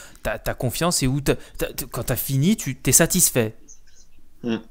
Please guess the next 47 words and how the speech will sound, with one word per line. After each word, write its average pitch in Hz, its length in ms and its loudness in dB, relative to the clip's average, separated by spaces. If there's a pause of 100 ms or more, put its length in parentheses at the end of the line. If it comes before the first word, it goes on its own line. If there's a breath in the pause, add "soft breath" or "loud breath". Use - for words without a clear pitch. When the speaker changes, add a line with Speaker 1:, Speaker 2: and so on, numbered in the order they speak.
(300)
Speaker 1:
Sans 147 140 4
Speaker 2:
C'est 143 80 0
ça. 139 60 0
Speaker 1:
forcément 127 260 0
penser. 131 240 -4
Alors 135 180 8
après, 160 260 6 (280 loud breath)
j'en 135 200 2
parle 156 220 6
peut-être 131 380 -2
mal, 147 300 0
parce - 180 -2
que 127 80 -6
ça - 320 0
fait 123 140 -4
longtemps 135 320 -2
que 131 40 -6
j'ai 127 100 -2
pas 131 120 -2
vu 127 80 0
Les 127 80 0
Seigneurs 131 240 -2
des 117 120 -2
Anneaux. 131 160 0
D'ailleurs, 131 280 2 (160 soft breath)
pour 123 100 -8
tout 156 180 -2
avouer, 139 360 4
je 135 100 -4
crois, 135 540 -2 (400)
je 117 60 -4
crois, 123 260 -4
hein, 110 200 -4 (360)
avoir 120 300 0
vu 127 180 -4
en 123 140 0
entier 139 480 -2 (580 soft breath)
toute - 240 -6
la, 127 220 2
enfin, 139 200 0
euh, 107 200 0
la, 120 180 -2
la 120 140 0
trilogie 135 560 -2 (640)
qu'une 139 160 -4
seule 135 160 -4
fois. 90 280 -8